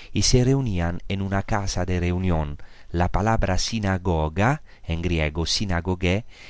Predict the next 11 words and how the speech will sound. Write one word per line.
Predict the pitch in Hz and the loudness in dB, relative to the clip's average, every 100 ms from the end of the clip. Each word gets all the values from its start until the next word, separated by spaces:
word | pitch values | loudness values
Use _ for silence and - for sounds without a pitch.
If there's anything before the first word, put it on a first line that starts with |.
| - | -8
significa | - 90 113 135 - - | -6 -2 2 2 2 0
precisamente | 80 82 - - 101 113 113 104 | 0 -2 -2 -2 0 -2 -2 -4
lugar | 98 101 131 143 147 143 - | -2 -2 0 2 0 -4 -6
donde | - 139 135 123 120 - | -2 -2 -2 -2 -2 -4
se | - - - 107 | -10 -4 0 2
reúne | 107 117 131 90 78 | 2 2 0 0 -2
la | 71 | -2
asamblea, | 71 - 71 73 71 65 67 - - - | -2 -4 -8 -4 -4 -4 -6 -10 -20 -8
encu-, | 85 85 - - - - | -4 -4 -6 -10 -14 -6
encuentro, | 92 87 - 127 104 - 76 | -4 -4 0 0 4 4 2
reunión. | 78 85 101 120 87 69 | 2 0 2 2 2 -4